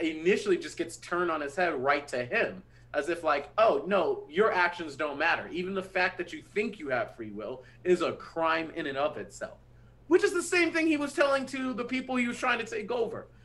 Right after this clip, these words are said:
So I think that was a great subversion of that too, to humble him,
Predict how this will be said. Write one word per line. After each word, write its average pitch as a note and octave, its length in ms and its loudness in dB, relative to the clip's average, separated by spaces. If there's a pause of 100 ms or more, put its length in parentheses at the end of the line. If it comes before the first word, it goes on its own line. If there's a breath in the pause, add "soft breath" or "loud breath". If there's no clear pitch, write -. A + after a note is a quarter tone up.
(140)
So A3 140 0
I - 20 2
think B3+ 160 2
that C4 140 6
was B3+ 100 0
a B3 100 -4
great A3+ 360 2
subversion F#3+ 720 0
of C3+ 120 -6
that D3 240 2
too, A#3 180 -8
to E3 120 0
humble F#3 400 -2
him, A#2+ 260 -6